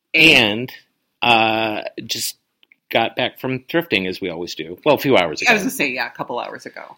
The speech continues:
Speaker 1: Yeah. Enough where I got really sleepy, almost took a nap, made a pot of coffee, and now
Speaker 2: And now he'll never sleep again.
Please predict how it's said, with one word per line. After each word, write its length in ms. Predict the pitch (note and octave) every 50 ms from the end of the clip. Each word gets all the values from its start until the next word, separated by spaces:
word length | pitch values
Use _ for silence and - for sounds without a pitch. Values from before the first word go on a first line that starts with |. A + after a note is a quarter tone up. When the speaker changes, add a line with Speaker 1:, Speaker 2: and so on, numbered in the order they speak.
| _ -
Speaker 1:
Yeah. 220 | F#2+ - - G2+ - _ -
Enough 320 | D#3+ D3+ D3+ D#3 C#3+ -
where 320 | C#3 C#3+ B2+ A#2 A2+ A2+ -
I 60 | A#2+
got 260 | A2+ A#2+ A2+ A2 -
really 200 | A2+ A#2+ A#2+ C3
sleepy, 420 | B2 - - B2 G#2+ A2+ A2+ A2 - -
almost 300 | A#2+ C3 C#3+ C#3+ - -
took 160 | - B2 -
a 40 | B2
nap, 360 | A2 G#2 G2 F#2+ G2 - -
made 180 | G#2+ G#2+ G#2 G#2
a 60 | G#2
pot 180 | - - G#2 F#2
of 60 | F2
coffee, 580 | - G#2 F#2+ F2+ E2+ - - E2+ E2 D#2+ E2 E2 -
and 140 | F2+ F2+ F2+
now 460 | F2 E2 E2 D2 D2+ D#2 D2+ D#2+ - _ _ _ _ _ _ _ _ _ _ _ _ _ _ _ _ _ _ _ _ _ -
Speaker 2:
And 100 | F#3 E3+
now 160 | D3+ C3+ C3+
he'll 200 | C3 C#3 B2 B2
never 280 | C3 B2 A2 - A#2+ A#2+
sleep 280 | - - B2+ B2+ -
again. 400 | C3 - - C#3 C3+ B2+ B2+ B2+